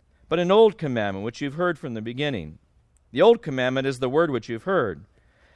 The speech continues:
On the other hand, I am writing a new commandment to you, which is true in him and in you, because the darkness is passing away and the true light is already shining. The one who says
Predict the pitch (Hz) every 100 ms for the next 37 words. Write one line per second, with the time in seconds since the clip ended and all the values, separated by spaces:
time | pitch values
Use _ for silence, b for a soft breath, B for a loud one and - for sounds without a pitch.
0 | _ - 160 226 226 208 196 185 180 185
1 | 190 220 311 285 175 135 131 123 123 123
2 | - 127 120 120 117 - 131 147 151 180
3 | 160 139 - 208 254 277 180 139 135 135
4 | 151 165 277 196 127 104 123 170 - -
5 | 170 180 165 175 143 180 208 247 254 240
6 | 185 165 - 185 196 208 185 165 143 131
7 | 135 151 b b 143 147 156 - - 285
8 | 262 139 110 123 - 139 131 156 165 160
9 | 139 127 147 139 120 78 80 _ _ _
10 | _ _ _ _ _ _ _ - 143 135
11 | 165 214 294 294 214 233 - - - 277
12 | 151 107 123 156 -